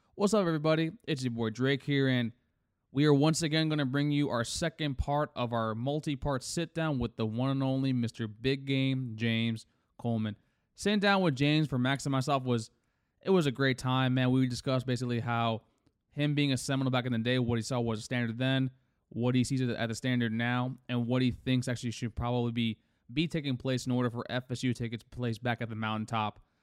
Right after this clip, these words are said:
And he also gets to do a little bit of a victory lap when it comes to one Mister Jordan Travis being the de facto best option at quarterback.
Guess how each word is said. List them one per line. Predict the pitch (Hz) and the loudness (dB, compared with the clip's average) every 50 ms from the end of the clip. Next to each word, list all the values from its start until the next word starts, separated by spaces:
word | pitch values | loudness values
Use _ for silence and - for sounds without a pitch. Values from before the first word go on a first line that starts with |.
| _ _ _ _ _ - | _ _ _ _ _ -6
And | 127 127 127 127 127 123 117 - _ _ _ | -4 -2 0 0 0 0 -2 -6 _ _ _
he | - - 139 165 | -8 -4 0 0
also | 170 165 170 | 0 0 0
gets | 156 156 139 | -2 -2 0
to | |
do | 151 151 | 2 2
a | |
little | 147 147 143 | 4 4 2
bit | 143 | 2
of | 135 120 | 0 0
a | 117 | -2
victory | 110 120 165 175 - - 220 226 233 | -2 -2 -4 -4 -4 -4 -4 -2 -2
lap | 226 233 247 262 254 - | 0 -2 -2 -2 -4 -2
when | 170 143 | -2 -2
it | 127 - | -2 -2
comes | - 143 139 131 - | -2 -2 -2 -2 0
to | - 131 123 | 0 0 2
one | 117 120 120 120 120 117 | 2 2 0 0 0 0
Mister | 120 117 - - - 120 113 110 - _ _ _ _ _ _ _ - | 0 -2 -2 -2 -2 -2 -2 -2 -4 _ _ _ _ _ _ _ -2
Jordan | 123 127 127 131 127 123 | 2 2 4 4 2 2
Travis | - - 135 131 131 131 131 135 123 | 0 0 0 0 0 2 2 0 0
being | 113 110 123 123 123 123 120 | 0 2 2 2 4 4 4
the | 120 120 117 113 110 - _ _ - | 4 4 2 2 0 -2 _ _ -6
de | 120 120 | -6 -4
facto | - - 131 127 127 127 - 135 127 123 | -4 -2 0 0 0 0 0 -2 -2 -2
best | 117 107 120 120 117 - | 0 0 0 0 0 -2
option | 110 113 117 113 - - 123 | -2 -4 -2 -4 -4 -4 -6
at | - 110 113 _ | -6 -6 -10 _
quarterback. | - - 147 170 185 190 190 196 202 208 - - | -6 -4 -2 0 0 0 0 0 0 -2 -6 -12